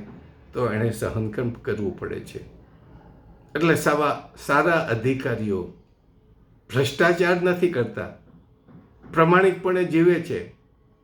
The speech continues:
પણ લાચાર થઈને નોકરી કરવી પડે છે. એ જ રીતે મેડિકલ ક્ષેત્રમાં છે, એ જ રીતે શિક્ષણના ક્ષેત્રમાં પણ છે.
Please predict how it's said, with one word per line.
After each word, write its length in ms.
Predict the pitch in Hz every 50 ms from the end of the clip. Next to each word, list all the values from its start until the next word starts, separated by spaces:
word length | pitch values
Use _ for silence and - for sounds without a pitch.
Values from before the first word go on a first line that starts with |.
| _ _ _ _ _ _ _ _ _ -
પણ 160 | - 151 143
લાચાર 800 | 139 117 101 104 104 110 117 117 - 151 139 151 156 156 - -
થઈને 280 | 135 120 120 123 131
નોકરી 580 | 131 127 104 101 98 98 - - 117 107 127 131
કરવી 480 | 127 - - 107 95 104 101 101 104 104
પડે 380 | 104 - 87 82 85 85 87
છે. 240 | 87 - - - - _ _ _ _ _ _ _ _ _ _ _ _ _ _ _ _ _ _ _ _ _ - - _ _ _ _ _ _ _ _ _ _ -
એ 260 | 196 220 247 262 190
જ 180 | 175 202 202 202
રીતે 540 | 196 175 - 180 160 131 104 - - - - _ _ - _ _ _ _ - -
મેડિકલ 560 | 120 120 123 123 131 147 151 - 190 185 180
ક્ષેત્રમાં 680 | 170 175 185 180 175 - 180 170 170 170 175 170 165
છે, 220 | - 165 160 160 - - - _ _ _ _ _ _ _ _ _ _ - - - - - - - - - -
એ 260 | 175 190 208 214 180 165
જ 60 | 185
રીતે 600 | 175 175 175 175 170 165 156 135 101 - - - _ _ _ _ _ _ _ _ - -
શિક્ષણના 680 | - 160 160 160 - - - 202 180 175 175 165 156
ક્ષેત્રમાં 720 | 156 - - - 131 117 - - 131 120 113 110 101 101 -
પણ 160 | - - -
છે. 360 | - - - - - - -